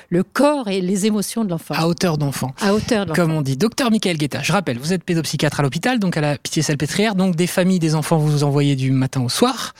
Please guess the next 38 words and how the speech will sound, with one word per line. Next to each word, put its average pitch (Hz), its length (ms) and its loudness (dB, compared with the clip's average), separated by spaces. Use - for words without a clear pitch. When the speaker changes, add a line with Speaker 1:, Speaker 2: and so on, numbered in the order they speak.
Speaker 2:
Est-ce 175 180 0
que 190 80 2
ce - 180 -2
concept 196 460 0
d'éducation 175 420 0
bienveillante, 170 460 0
vous 147 160 0
en 147 100 2
parlez 190 380 0
avec 156 260 0
les 170 100 2
parents, 214 440 0
ou 208 120 2
là, 220 140 2
c'est 202 120 -4
surtout 196 280 -4
un, 196 200 0
un 175 80 0
débat 175 240 2
idéologique 180 800 2
qu'ont, 170 320 -2
qu'ont 170 180 0
des 156 140 2
gens 160 140 2
qui - 100 -6
s'intéressent 165 420 0
à - 40 -4
ces 165 80 2
sujets, 165 260 2
mais 220 100 2
que 175 120 -2
les 170 60 0
parents 180 360 0
que - 100 -4
vous 160 40 2
voyez 165 160 2
en 160 80 0
consulte, 226 400 -2